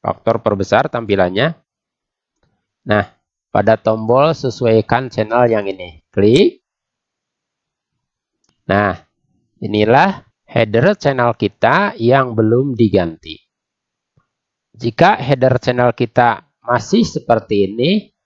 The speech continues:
maka kita tidak memenuhi syarat untuk mendapatkan U R L custom.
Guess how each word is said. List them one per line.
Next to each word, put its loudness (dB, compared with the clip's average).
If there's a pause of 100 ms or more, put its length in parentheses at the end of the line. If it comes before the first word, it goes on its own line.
(560)
maka -2
kita -2
tidak 0
memenuhi -6
syarat 0 (320)
untuk -10
mendapatkan -2 (300)
U -4
R -2 (120)
L 4 (100)
custom. -8